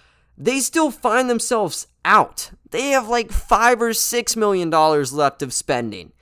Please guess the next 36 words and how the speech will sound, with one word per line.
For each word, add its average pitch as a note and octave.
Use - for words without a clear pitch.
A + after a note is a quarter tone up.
And A3+
the B3
third C4
place G#3
team F#3
in F3
the F3+
Dallas G#3
Mavericks, G#3+
they A3
had A#3+
thirty-three B3
point B3
five A#3
million D3
dollars. G#2+
They G#3+
re-signed A3+
Tim G#3
Hardaway F#3+
Junior. D#3
They've F#3+
got G#3+
a G#3
couple -
other C#4
small D3+
signings. A2+
I D#3
know G3+
Boban C#3+
will D3+
be D3
returning C#3
for C3
them. G#2